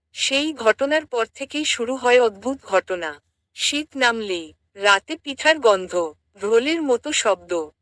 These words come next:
লোকেরা ভয় পেতে শুরু করে। যে বাড়িতে রাতে পিঠা বানানো হয়, সকালে দরজায় মাটির থালা, তাতে আধখাওয়া পিঠা, লাল আঙুলের ছাপ। যারা সেই পিঠা খায়, রাতে অদ্ভুত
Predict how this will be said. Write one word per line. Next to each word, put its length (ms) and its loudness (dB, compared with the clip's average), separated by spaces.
লোকেরা 500 0
ভয় 260 0
পেতে 320 -6
শুরু 320 -2
করে। 420 0
যে 260 -2
বাড়িতে 480 2
রাতে 320 0
পিঠা 320 -4
বানানো 400 2
হয়, 380 -4
সকালে 580 0
দরজায় 460 4
মাটির 420 -2
থালা, 420 -2
তাতে 360 -2
আধখাওয়া 520 2
পিঠা, 480 -4
লাল 360 4
আঙুলের 540 2
ছাপ। 340 0
যারা 420 2
সেই 300 -2
পিঠা 340 -4
খায়, 420 -4
রাতে 460 2
অদ্ভুত 420 -2